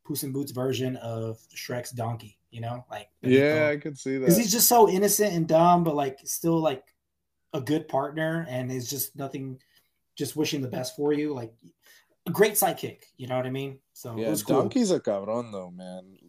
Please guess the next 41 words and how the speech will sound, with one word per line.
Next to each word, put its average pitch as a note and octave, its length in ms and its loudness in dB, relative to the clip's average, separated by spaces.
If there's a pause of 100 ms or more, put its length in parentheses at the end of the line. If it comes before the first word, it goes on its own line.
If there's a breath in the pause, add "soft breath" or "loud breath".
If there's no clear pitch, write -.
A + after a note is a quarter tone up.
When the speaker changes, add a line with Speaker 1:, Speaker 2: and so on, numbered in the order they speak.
(140)
Speaker 2:
Perrito, C3 800 6
he's C3+ 360 -2
way G#2+ 280 -4
nicer G2 400 -10
than F#2 160 -18
Donkey. F2 420 -10 (300)
Speaker 1:
Oh, G#3 140 10
hell G3+ 200 8
yeah, A#2 180 2
yeah, A#2 200 2
Speaker 2:
<laughs> A2 60 -12
Speaker 1:
yeah, A2 160 -6
yeah. A2 60 -6
Speaker 2:
Although, A3+ 380 4
Speaker 1:
Uh, B2+ 160 0 (160)
Speaker 2:
Donkey's F#3+ 380 -8
pretty A#2 200 -6
nice - 300 -18
and A2 140 -20
pretty - 200 -14
nice. - 160 -20
Speaker 1:
yeah, E3 220 6
they, F3 120 2
they're F#3+ 140 6
both F3+ 280 2
good-hearted, C#3+ 460 0
and C3 120 -6
they B2+ 100 -4
mean C3 220 -4
well, B2 320 -4
but, A2 320 -12 (320 soft breath)
yeah, B2+ 160 -4
Perrito C#3+ 400 -4
is C3 100 -4
more C3 240 -4
of B2 100 -4
a, A#2+ 120 -4
like, A2 240 -10 (140)
definitely B2+ 420 -8 (400)
supporting A#2+ 720 -4
versus A2+ 460 -6